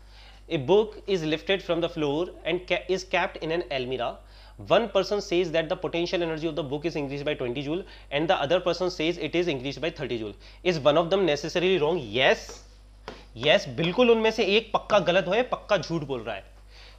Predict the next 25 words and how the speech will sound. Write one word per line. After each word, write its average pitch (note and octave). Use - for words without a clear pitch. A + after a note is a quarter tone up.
पोटेंशियल A3
एनर्जी, F#3
एब्स-, -
एब्सोल्यूट G3+
पोटेंशियल F#3+
एनर्जी F3+
जैसी F3
कोई E3+
चीज E3+
नहीं E3
होती, A3
पर F#3+
change F3
in G3
potential D#3
energy D3+
फिक्स्ड C#3
होती E3
है। C3
अगर G3+
बुक G3
यहाँ F#3
पे G3
गई D3+
है A2